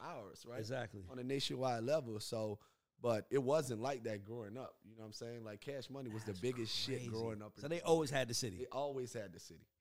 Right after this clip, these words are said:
Speaker 2: Shout out to Baby and
Speaker 1: They
Speaker 2: Slim.
Speaker 1: always had, shout out to Baby
Speaker 2: That's
Speaker 1: Slim.
Speaker 2: amazing, bro.
Speaker 1: Yes, they always had it, bro. So, um, so I went off on my journey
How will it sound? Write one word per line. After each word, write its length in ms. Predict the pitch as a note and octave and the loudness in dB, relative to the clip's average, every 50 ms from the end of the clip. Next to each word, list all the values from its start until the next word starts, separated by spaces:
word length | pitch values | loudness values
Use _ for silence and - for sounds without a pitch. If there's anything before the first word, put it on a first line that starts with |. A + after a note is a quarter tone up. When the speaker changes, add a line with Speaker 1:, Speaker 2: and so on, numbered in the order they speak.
| - | -20
Speaker 2:
Shout 100 | - - - | -20 -18 -16
out 100 | C3+ A#2 | -16 -12
to 80 | - G2+ | -10 -8
Baby 260 | F#2+ G2 G2 F#2 F#2 | -8 -6 -8 -8 -6
and 80 | F2+ G2 | -2 0
Speaker 1:
They 160 | B2 C3 B2+ | 2 2 2
Speaker 2:
Slim. 120 | - D#2+ E2 | 0 -2 -4
Speaker 1:
always 640 | - A2 A#2+ B2+ B2+ B2 A#2 A2+ A2+ G#2+ G#2 G2+ - | 2 4 6 6 6 6 6 6 4 4 4 2 0
had, 180 | G#2+ G2 F#2+ | 0 0 0
shout 220 | F#2+ - - A#2 A#2 | -2 -2 -2 -2 -2
out 140 | A2 G#2 G#2+ | -2 -4 -6
to 60 | G2+ | -8
Baby 120 | G2 A2 A2 | -4 -2 0
Speaker 2:
That's 120 | G#2 G2+ | 0 0
Speaker 1:
Slim. 120 | G#2 A#2 B2 | 0 2 6
Speaker 2:
amazing, 360 | C#3+ D#3 D#3 C#3 A2+ A#2 G#2+ | 6 6 6 6 4 -2 -4
bro. 260 | G2 G#2+ G#2+ G#2 A2 A2 _ _ - | -4 -4 -4 -4 -6 -8 _ _ 0
Speaker 1:
Yes, 300 | A2 A#2+ A2 F#2+ - - | 4 4 4 4 2 2
they 120 | - A2 A#2 | 4 4 6
always 380 | A#2+ A#2+ A#2+ A#2+ A2 G2 - | 6 6 6 4 2 0 0
had 260 | - B2 A#2+ A#2+ G#2 | -2 -2 0 0 -2
it, 100 | F#2+ D#2+ | -2 -4
bro. 200 | C#2+ F2+ F#2+ G2 | -6 -6 -4 -4
So, 360 | G2+ - - A#2+ A2+ G#2 G2 E2 | -2 -2 -2 -2 -2 -2 -2 -2
um, 500 | E2 G#2 G2+ G2 F#2+ F#2 F2+ F2+ E2+ - - _ _ | 0 0 0 0 -2 -4 -6 -8 -10 -12 -14 _ _
so 120 | - - A2+ | -4 0 4
I 60 | B2 | 4
went 220 | D#3+ F3 E3+ D#3 D3+ | 4 6 4 4 4
off 160 | D3 C#3 - | 4 2 2
on 80 | C3+ | 0
my 160 | B2+ C3+ C3 B2+ | -4 -2 -2 -4
journey 460 | B2 B2+ A#2+ A#2+ A#2 A2+ A#2 A2+ | -2 -2 -2 -2 0 -2 -4 -4